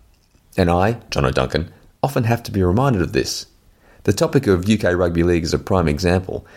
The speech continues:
When we first started this pod in twenty eighteen, I thought I knew more than enough about the game in the U K. Something, something Northern Union, something, something Macarili,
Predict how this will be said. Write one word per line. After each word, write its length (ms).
When 140
we 80
first 340
started 340
this 160
pod 240
in 80
twenty 260
eighteen, 540
I 80
thought 300
I 80
knew 200
more 300
than 140
enough 240
about 220
the 40
game 280
in 100
the 60
U 100
K. 400
Something, 400
something 340
Northern 300
Union, 400
something, 320
something 260
Macarili, 680